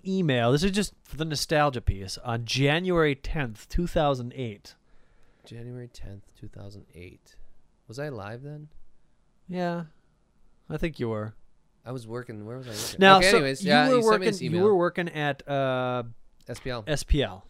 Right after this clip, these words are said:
Speaker 1: doing your food lab science or whatever the fuck it was. The,
Speaker 2: No, that
Speaker 1: the,
Speaker 2: was, uh,
Speaker 1: the rat fink.
Speaker 2: No, no, no. This was, uh, this was, um, E. coli, genetically modified E. coli to produce human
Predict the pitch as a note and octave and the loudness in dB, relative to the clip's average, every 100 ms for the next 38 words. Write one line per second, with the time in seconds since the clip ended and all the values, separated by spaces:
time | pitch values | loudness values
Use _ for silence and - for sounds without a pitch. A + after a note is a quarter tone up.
0 | - C3+ B2+ B2+ A#2 A2+ G#2+ - C3+ B2+ | -6 -4 -4 -4 -4 -6 -8 -6 -4 -4
1 | A2+ A2 G2+ G2+ - G#2+ G2 G2 - G#2 | -6 -10 -12 -14 -14 -14 -16 -18 -18 -16
2 | G#2+ G#2 F#2+ A2+ G2+ G#2+ G2+ G2 G2 G2+ | -14 -16 -18 -20 -16 -12 -12 -12 -12 -10
3 | A#2 B2+ C#3 B2 D3+ A#2+ A#2 G#2 G2+ G2 | -6 -2 -2 -2 -4 -6 -6 -6 -6 -8
4 | G2+ G#2+ G#2+ - - G#2 G2+ - - _ | -10 -10 -10 -12 -16 -18 -18 -20 -20 _
5 | - B2+ D3 G3+ D#3+ D3+ D3+ F3 G2+ F#2 | -20 -4 -2 -2 -2 -4 -4 -6 -8 -8
6 | C3 D3 A2+ G#2+ G#2+ G2+ G2 F#2+ F#2+ _ | -10 -10 -12 -8 -8 -8 -10 -12 -16 _
7 | _ B2+ - A2 - G2+ G2+ F#2+ F2+ F2 | _ -18 -14 -14 -12 -12 -10 -10 -12 -16
8 | F2+ _ _ _ _ _ - - - - | -20 _ _ _ _ _ -20 -20 -20 -14
9 | A#2+ - C3+ E3 G2+ F2 A2 A#2+ B2+ B2+ | -14 -4 -2 -2 -4 -8 -8 -6 -6 -6
10 | A2 A2 A2+ A2+ G2+ F#2 A#2+ A#2+ F#2 - | -6 -6 -6 -6 -6 -8 -8 -6 -6 -10
11 | - G2 G2+ G2 G2 - - - _ A#2 | -8 -8 -6 -8 -8 -12 -14 -20 _ -10
12 | A#2 A2 G#2+ G#2 G#2 G2+ | -8 -8 -8 -10 -10 -12